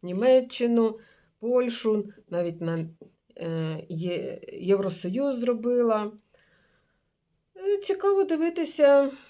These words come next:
що відбувається, цікаво, як показують карти. І от захотілося подивитися на Крим. Я ще прочитала,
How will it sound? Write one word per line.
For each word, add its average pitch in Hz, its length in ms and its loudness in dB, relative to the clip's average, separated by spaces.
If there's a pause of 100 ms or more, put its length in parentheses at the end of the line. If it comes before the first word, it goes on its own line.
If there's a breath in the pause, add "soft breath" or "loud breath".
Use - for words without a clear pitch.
(1200 loud breath)
що 277 320 -4
відбувається, 247 920 2
цікаво, 240 520 0
як 220 220 2
показують 196 680 -4
карти. 226 840 -2 (2750 soft breath)
І 233 80 -4
от 320 180 -2
захотілося 262 760 0
подивитися 233 760 -2
на 233 420 0 (100)
Крим. 185 400 0 (880)
Я 269 320 0
ще 269 380 -2
прочитала, 233 1080 -4